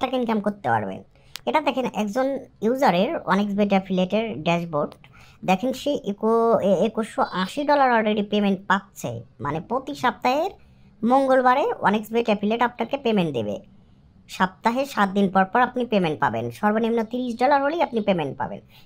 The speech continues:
দেখেন কি পরিমাণ ডলার ইনকাম করছে। ফ্রিতে আপনাকে এক টাকাও ইনভেস্ট করতে হবে না। খুব সহজে আপনি just Facebook, সোশ্যাল মিডিয়া, আহ, YouTube-এ মার্কেটিং করেই আপনি লাখ টাকা ইনকাম করতে পারবেন। এর জন্য আপনাকে প্রথমেই লাগবে একটা অনেক্সবেটের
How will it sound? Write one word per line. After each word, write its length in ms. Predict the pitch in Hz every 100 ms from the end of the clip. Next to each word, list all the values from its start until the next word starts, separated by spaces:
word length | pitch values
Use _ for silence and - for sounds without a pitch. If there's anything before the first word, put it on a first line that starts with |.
| -
দেখেন 240 | 196 247 285
কি 180 | -
পরিমাণ 360 | 359 320 294 277
ডলার 220 | 262 285
ইনকাম 300 | 262 233 185
করছে। 380 | 165 123 113 - - - _ _ _
ফ্রিতে 440 | - 285 311 180 151
আপনাকে 340 | - 226 226
এক 280 | - 269 -
টাকাও 180 | 277 277
ইনভেস্ট 380 | 277 247 240 -
করতে 300 | 247 254 214
হবে 260 | 190 139
না। 160 | 123 120 - _ - - - _ _
খুব 180 | 302 302
সহজে 500 | - 262 269 302 240
আপনি 240 | 226 240
just 300 | 233 240 240 -
Facebook, 440 | 220 220 214 233 233
সোশ্যাল 380 | - 214 226 226
মিডিয়া, 480 | 220 220 226 226 240 - - - - -
আহ, 160 | 151 156 202
YouTube-এ 480 | 247 240 254 262 277
মার্কেটিং 460 | 214 208 247 311
করেই 400 | 320 349 233 147 -
আপনি 400 | 185 196 220 277
লাখ 200 | 254 240 -
টাকা 140 | 247
ইনকাম 240 | 240 214
করতে 300 | 185 165 -
পারবেন। 320 | 120 104 95 - - - _ -
এর 180 | 254
জন্য 200 | 302 370
আপনাকে 300 | 339 330 285
প্রথমেই 380 | 294 277 294 339
লাগবে 260 | 330 254 254
একটা 200 | 254 254
অনেক্সবেটের 720 | - 208 240 220 240 269 339